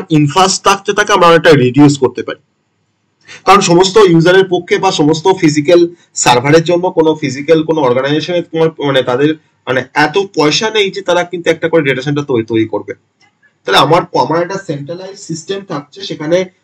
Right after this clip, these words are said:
মাল্টিপল সার্ভারকে আমরা ইন্টিগ্রেট করে আমি সেই সিঙ্গেল ইন্টিগ্রেটেড সিস্টেমটা আমি ডেভেলপ করেছি। এবার সেখান থেকে আমার ডিফারেন্ট ইউজার বা মাল্টিপল ইউজার তোমার সেম টাইমে তারা কিন্তু বেনিফিটেড হচ্ছে।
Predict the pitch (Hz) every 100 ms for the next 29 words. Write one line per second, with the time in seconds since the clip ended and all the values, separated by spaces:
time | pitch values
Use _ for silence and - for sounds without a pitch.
0 | _ 131 131 135 175 196 190 143 139 160
1 | 160 196 147 139 165 143 139 165 170 190
2 | - 180 165 151 160 - _ - 160 147
3 | 147 - 135 156 165 160 _ - 143 143
4 | 156 156 151 147 143 156 135 120 143 151
5 | - 120 117 160 170 _ _ - 143 143
6 | 165 185 202 202 185 185 147 143 185 180
7 | 151 139 180 185 185 156 127 127 180 180
8 | 151 139 139 185 - 143 143 143 180 180
9 | 185 143 135 190 143 127 143 185 160 139
10 | 127 127 147 190 131 113 -